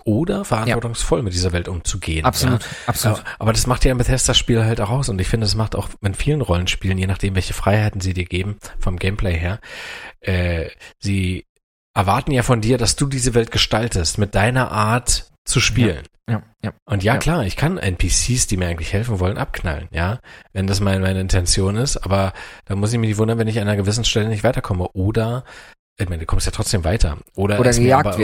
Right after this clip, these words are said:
Speaker 2: werde.
Speaker 1: ein bisschen schwerer machen. Oder gejagt
Speaker 2: Ja.
Speaker 1: werde, genau, weil ich mir dann neue Feinde gemacht habe. Ich komme an gewisse
Speaker 2: Mhm.
Speaker 1: Gegenstände und neue Vorteile eben nicht ran,
Speaker 2: Mhm.
Speaker 1: weil ich mir gewisse, m-, mich gewisser Leute entledigt <laughs> habe.
Speaker 2: Mhm.
Speaker 1: Aber es ist ja auch eine Gewissensfrage. Und ehrlich gesagt, äh,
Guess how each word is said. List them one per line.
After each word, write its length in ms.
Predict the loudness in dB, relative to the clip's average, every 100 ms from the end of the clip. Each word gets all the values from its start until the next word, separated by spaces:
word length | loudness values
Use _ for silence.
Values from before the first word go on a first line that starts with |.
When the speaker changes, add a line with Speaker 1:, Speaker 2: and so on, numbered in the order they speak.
| 2
Speaker 2:
werde. 60 |
Speaker 1:
ein 100 | 2
bisschen 200 | 0 -2
schwerer 360 | 0 2 2 2
machen. 320 | -2 -4 -8 -12 -20 -18 -6
Oder 160 | -2
gejagt 400 | 0 2 2 2
Speaker 2:
Ja. 40 | 2
Speaker 1:
werde, 160 | 2 2
genau, 340 | 2 2 0
weil 120 | 0
ich 120 | 0 -2
mir 80 |
dann 120 | -2 -2
neue 180 | -2
Feinde 320 | -2 -2 -2 -2
gemacht 280 | -2 2
habe. 200 | 2 2
Ich 100 | -2
komme 140 | -4 -4
an 80 | -2
gewisse 240 | -4 -4
Speaker 2:
Mhm. 40 |
Speaker 1:
Gegenstände 640 | -4 -4 -4 -4 -4 -4 -4
und 200 | -4 -8
neue 160 | -6 -6
Vorteile 480 | -4 -4 -2 -2 -2
eben 220 | -2 -2
nicht 300 | -4 -6 -4
ran, 260 | -6 -6 -8 -14 _ -8 -4 -4
Speaker 2:
Mhm. 340 | -2 -2 -2
Speaker 1:
weil 160 | 0 0
ich 160 | -2
mir 220 | 0 0 0
gewisse, 400 | 0 0 0 0
m-, 240 | 0 0
mich 180 | -2 -2
gewisser 320 | -2 2 2
Leute 300 | 0 0 0
entledigt 640 | 0 0 0 2 4 4
<laughs> 40 | 4
habe. 360 | 2 0 -2 -6 -10 -8 -4
Speaker 2:
Mhm. 300 | -2 -2 -2
Speaker 1:
Aber 200 | 0 2
es 100 | 2
ist 120 | 2
ja 80 | 0
auch 80 | 0
eine 100 | 0
Gewissensfrage. 720 | 0 0 0 -4 -4 -4 -2
Und 160 | -2 -2
ehrlich 240 | 0 0
gesagt, 640 | 0 0 2 0 -4 -6 -4
äh, 360 | -2 0 -2